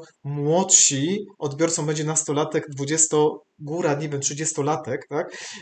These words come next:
Więc, e, trzeba pokazać tę Larę po prostu młodą, a nie, e, e, kobietę, która już musi sobie farbować włosy, e, aby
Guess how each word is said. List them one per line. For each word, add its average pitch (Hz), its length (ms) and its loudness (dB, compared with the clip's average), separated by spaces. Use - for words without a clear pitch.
Więc, 151 240 0
e, 156 260 6
trzeba 170 260 4
pokazać 165 540 2
tę 156 240 2
Larę 160 440 6
po 147 80 -4
prostu 170 400 0
młodą, 156 680 4
a 151 100 2
nie, 175 400 2
e, 151 380 4
e, 151 140 4
kobietę, 175 560 8
która 165 400 4
już 190 300 -2
musi 175 220 0
sobie 165 200 2
farbować 156 420 0
włosy, 160 380 4
e, 151 460 2
aby 160 460 4